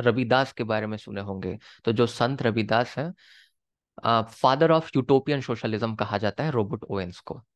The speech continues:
यूटोपियन सोशलिज्म के फादर, क्योंकि सबसे पहले जो ये बकवास था ना, इन्होंने ही शुरू किया था कि हाथ पैर जोड़ेंगे कैपिटलिस्ट के सामने,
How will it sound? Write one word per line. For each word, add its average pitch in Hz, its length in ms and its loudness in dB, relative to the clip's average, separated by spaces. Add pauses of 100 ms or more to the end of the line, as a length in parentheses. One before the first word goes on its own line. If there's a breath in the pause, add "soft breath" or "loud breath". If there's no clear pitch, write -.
(180)
यूटोपियन 117 460 4
सोशलिज्म 120 520 -2
के 131 100 -2
फादर, 95 420 -6 (260 loud breath)
क्योंकि 135 200 2
सबसे 135 380 2
पहले 143 400 2 (340)
जो 127 380 2
ये 131 100 2
बकवास 120 540 0
था 120 80 -2
ना, 165 100 -6
इन्होंने 127 360 -4
ही 120 100 -6
शुरू 107 240 -8
किया 104 200 0
था 90 220 -10 (260 loud breath)
कि 113 80 -8
हाथ 120 180 0
पैर 117 260 0
जोड़ेंगे 110 420 4
कैपिटलिस्ट 107 580 -4
के 110 120 -2
सामने, 104 460 -2